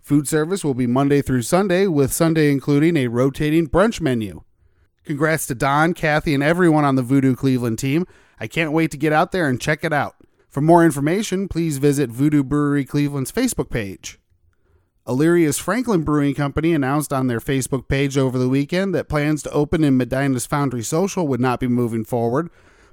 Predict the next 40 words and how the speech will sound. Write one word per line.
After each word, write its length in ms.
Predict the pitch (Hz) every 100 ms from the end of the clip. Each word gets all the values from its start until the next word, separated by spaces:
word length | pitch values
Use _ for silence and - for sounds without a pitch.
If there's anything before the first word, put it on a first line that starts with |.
| -
but 100 | 123
Franklin 380 | 190 202 202 202
said 240 | 214 196
that 140 | 185
they 120 | 202 196
will 240 | 220 233
continue 540 | 196 - 180 202 175
to 80 | 170
look 180 | 151 151
for 140 | -
ways 260 | 156 131 139
to 80 | 151
expand 420 | 135 - 117 113
their 100 | 123
brewery. 480 | 120 160 143 104 - - - _ _ _ _
According 420 | - - 143 139
to 80 | 127
Mark 320 | 120 131 120
Bona 240 | 123 143 156
of 240 | 123 120
Cleveland 340 | - 143 131 120
dot 220 | 117 -
com, 300 | 170 196 175
the 60 |
Foundry 380 | 139 151 147 139
Social 380 | 131 143 120 135
will 180 | 127 147
become 320 | 127 110 127
home 240 | 131 135
to 140 | 131 113
Mad 400 | 113 127 147 139
Brewing 320 | 131 127 117
Company. 500 | 127 120 113 139 190 _ _ _ _ -
mad 320 | 117 120 120
stands 320 | - 127 123
for 160 | - 113
Making 400 | 117 135 135 123
a 100 | 117
Difference 440 | 139 139 143 120
Brewing, 500 | 113 139 135 147 190